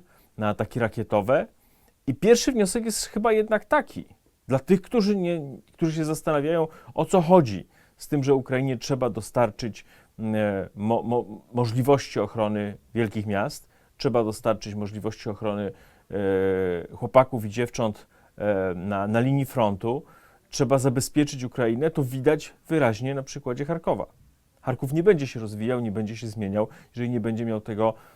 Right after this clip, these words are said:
bezpieczeństwa, poczucia elementarnego bezpieczeństwa. Tam widać to najlepiej, jak to dzisiaj jest istotne. Ludzie są silni, ludzie trwają,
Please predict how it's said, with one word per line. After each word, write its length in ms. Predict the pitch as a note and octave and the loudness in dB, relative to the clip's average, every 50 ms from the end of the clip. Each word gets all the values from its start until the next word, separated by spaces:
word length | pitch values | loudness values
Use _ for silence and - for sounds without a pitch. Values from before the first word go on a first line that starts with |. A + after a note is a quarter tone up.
| _ _ - | _ _ -10
bezpieczeństwa, 720 | A2+ A2 A#2 - - F3 D#3+ - - D4 A3 - - A2+ | -6 -6 -6 -2 0 0 0 4 4 2 2 2 0 -2
poczucia 380 | G2 - G#2+ - B2 - - D3+ | -2 -2 -6 -10 -8 -4 -2 0
elementarnego 680 | C#3 C#3 C#3 C#3 C#3+ C#3 C#3+ D3 C3+ C3 B2+ B2+ D3 D3 | 2 2 2 0 -2 -2 -4 -4 -4 -4 -4 -4 -4 -4
bezpieczeństwa. 540 | D3+ - - G#3 - - C#4+ A3+ - E3+ | -6 -6 -8 -10 -6 -6 -6 -4 -2 -2
Tam 180 | D#3 - D3 C#3+ | 2 2 2 2
widać 260 | C#3+ D3+ D#3+ F3 E3+ | 2 0 -2 -4 -4
to 100 | - - | -4 -6
najlepiej, 440 | G#3 A#3 C#4+ D#4 B3 - - - - _ _ _ - | -6 -4 -4 -4 -6 -6 -6 -12 -14 _ _ _ -6
jak 120 | - B2+ - | -6 -4 0
to 100 | - D3 | 0 -2
dzisiaj 220 | C3 - D#3 C#3+ | -2 0 -2 -2
jest 100 | C3 C3 | -2 -4
istotne. 440 | C3+ - - - G2+ - - - - - _ _ _ _ _ _ _ _ _ _ _ - | -8 -10 -8 -10 -10 -10 -12 -20 -20 -20 _ _ _ _ _ _ _ _ _ _ _ -2
Ludzie 240 | B2+ C3 B2 D3 D3+ | 0 0 2 2 0
są 120 | C#3+ - | 0 0
silni, 460 | C3+ - - - C4 C#4+ A#3+ D#3 B2 G#2+ | 0 -2 -2 -2 0 0 0 0 -2 -2
ludzie 240 | G2+ G2 G2 G#2+ | -2 -2 -4 -6
trwają, 440 | - - - - G#3+ A#3 F#3 G2+ D2+ | -8 -6 -2 2 4 4 4 2 0